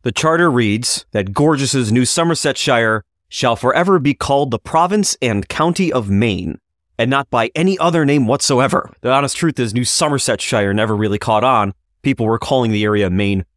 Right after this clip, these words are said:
before this label came about, and to avoid any confusion, the king simply reverted back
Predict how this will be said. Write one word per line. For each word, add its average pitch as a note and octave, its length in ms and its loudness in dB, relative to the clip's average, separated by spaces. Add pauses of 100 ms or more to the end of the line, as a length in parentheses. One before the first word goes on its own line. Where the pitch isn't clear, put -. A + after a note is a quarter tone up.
(100)
before C#3 720 2 (220)
this B2 260 0
label A2 300 2
came G2+ 240 0
about, F#2+ 460 0 (160)
and B2+ 160 -2
to B2+ 100 2
avoid C3 360 2
any C#3 240 2
confusion, B2 920 0 (380)
the C3+ 100 0
king C#3 260 0
simply A2+ 460 0
reverted G#2+ 460 -2
back G2 340 -2